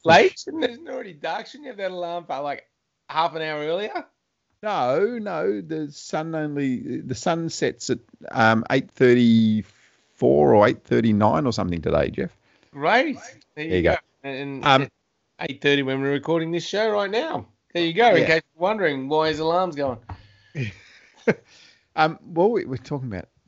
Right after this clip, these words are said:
Speaker 2: we were talking about table tennis. Yeah, I guess we
Speaker 1: Yeah,
Speaker 2: were.
Speaker 1: and
Speaker 2: Tom.
Speaker 1: Tom and his
Speaker 2: Tom.
Speaker 1: book.
Speaker 2: That's
Speaker 1: Yeah.
Speaker 2: right. Yeah, and, uh, yeah, so we're gonna be lucky enough to have Tom on the show, um, next show, um, and we'll be able to,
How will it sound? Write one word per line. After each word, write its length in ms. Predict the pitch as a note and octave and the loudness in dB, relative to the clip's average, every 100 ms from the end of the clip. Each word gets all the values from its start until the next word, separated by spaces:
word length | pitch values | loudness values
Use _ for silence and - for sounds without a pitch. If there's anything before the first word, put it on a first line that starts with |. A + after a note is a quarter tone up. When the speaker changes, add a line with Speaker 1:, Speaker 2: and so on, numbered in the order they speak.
| _ | _
Speaker 2:
we 120 | - | -4
were 120 | A2+ A2+ | -4 -2
talking 220 | G3+ F3+ | -2 0
about 160 | A2+ - | 0 0
table 300 | G2 G#2+ A#2 | 0 0 0
tennis. 260 | E3 - | -4 -2
Yeah, 120 | G#2 | 2
I 40 | G2+ | 2
guess 200 | B2 - | 2 -2
we 100 | E2+ | 2
Speaker 1:
Yeah, 80 | F2+ F2+ | 4 4
Speaker 2:
were. 80 | D3+ | 4
Speaker 1:
and 160 | E3 E3 | 2 6
Speaker 2:
Tom. 260 | F#3 D#3 E3 | 8 8 6
Speaker 1:
Tom 260 | F3 F3+ F#3 | 6 6 6
and 80 | E3 | 6
his 60 | D#3+ | 6
Speaker 2:
Tom. 220 | C#3 G2 - | 6 2 -4
Speaker 1:
book. 280 | F3 E3+ - | -2 -2 -6
Speaker 2:
That's 140 | - D3+ | -4 2
Speaker 1:
Yeah. 140 | C#3+ | 4
Speaker 2:
right. 180 | C#3 C3+ - _ _ _ - | 4 -2 -12 _ _ _ -8
Yeah, 240 | G2 F2 - | -4 -4 -6
and, 320 | - A#2 G#2+ G#2 | -4 -2 2 4
uh, 100 | G#2 | 6
yeah, 240 | G#2+ G2+ | 4 2
so 160 | F#2 A2+ | 0 0
we're 100 | A2+ | 0
gonna 140 | C3 | 0
be 100 | A#2+ A2+ | 0 2
lucky 220 | A#2 A#2+ | 2 0
enough 180 | G#2+ F#2+ | -4 -4
to 80 | E3 | -4
have 220 | G#2+ E2+ | -6 -4
Tom 320 | C3+ A#2 A2+ | -4 -2 -2
on 140 | - G2 | -4 -6
the 60 | F2+ | -4
show, 380 | - F#2+ F#2+ F#2+ - _ - - | 2 4 4 0 -6 _ -20 -2
um, 320 | G2+ F#2 F#2 - | 0 2 -2 -6
next 280 | A2+ - - | -6 -6 -4
show, 340 | C#3+ D3 A3+ - - - | 2 4 4 0 -18 -8
um, 360 | F2+ F2+ F2+ - | -4 -4 -6 -8
and 280 | G#2+ F#2+ F#2 | -4 -4 -2
we'll 120 | F#2+ | -2
be 140 | F2 F#2 | 2 2
able 240 | F#2 F2 | 2 0
to, 340 | - F#2+ F2 | -2 0 0